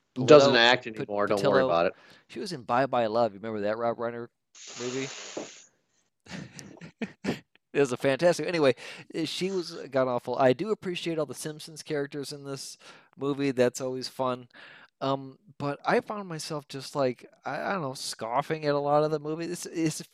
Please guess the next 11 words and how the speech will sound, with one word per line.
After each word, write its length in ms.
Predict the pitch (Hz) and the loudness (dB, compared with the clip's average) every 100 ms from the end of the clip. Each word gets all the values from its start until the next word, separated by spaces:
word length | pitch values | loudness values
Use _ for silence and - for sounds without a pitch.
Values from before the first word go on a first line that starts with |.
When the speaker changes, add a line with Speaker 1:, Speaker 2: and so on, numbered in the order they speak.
| _ | _
Speaker 2:
feels 460 | - 269 294 254 | -4 -2 -2 0
like 200 | 170 156 | 2 2
if, 320 | 170 160 139 151 | 2 -2 -2 0
like, 220 | 139 107 | 0 4
they 160 | 143 | 2
made 300 | 165 160 151 | 2 0 -2
Fast 560 | - 135 139 156 - - _ | 0 2 4 4 0 -14 _
Eight 320 | 131 117 113 - - - _ | 4 4 2 -8 -20 -20 _
in 160 | 135 120 | -4 0
nineteen 380 | 120 117 - 117 | 0 0 -4 -4
ninety-eight. 600 | 107 110 95 90 85 | -4 -2 -2 -2 -4